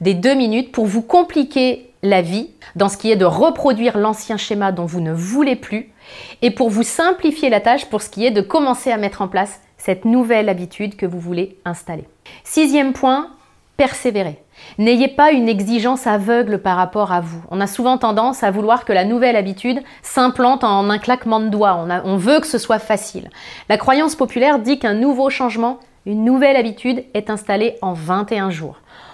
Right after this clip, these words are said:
Bon, on le sait aujourd'hui, c'est une croyance populaire parce que la réalité, c'est que ça dépend des gens, ça dépend des habitudes et ça dépend de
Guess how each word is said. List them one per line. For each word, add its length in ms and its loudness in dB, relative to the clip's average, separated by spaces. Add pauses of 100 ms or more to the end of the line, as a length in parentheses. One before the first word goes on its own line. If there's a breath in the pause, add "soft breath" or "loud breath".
Bon, 160 0
on 100 2
le 80 2
sait 260 2
aujourd'hui, 680 0
c'est 260 -6
une 100 -2
croyance 460 -2
populaire 560 -2
parce 220 -8
que 220 -2
la 160 2
réalité, 600 2 (280 loud breath)
c'est 160 -2
que 40 -8
ça 120 2
dépend 260 2
des 140 0
gens, 280 -2 (280 soft breath)
ça 160 0
dépend 300 2
des 200 2
habitudes 560 -4 (220 loud breath)
et 40 -2
ça 120 2
dépend 260 0
de 100 4